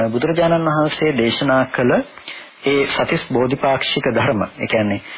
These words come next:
සතර සතිපට්ඨාන, සතර සම්‍යක් ප්‍රදාන, ඉර්ධිපාද, පංචේන්ද්‍රිය, පංච බල, සත්ත බොජ්ජංග, ආර්ය අෂ්ටාංගික මාර්ග,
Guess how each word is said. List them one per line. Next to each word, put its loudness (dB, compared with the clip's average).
සතර -2
සතිපට්ඨාන, 0
සතර -2
සම්‍යක් 0
ප්‍රදාන, 2
ඉර්ධිපාද, 0
පංචේන්ද්‍රිය, 0
පංච -2
බල, 2
සත්ත -4
බොජ්ජංග, -2
ආර්ය 2
අෂ්ටාංගික -2
මාර්ග, 0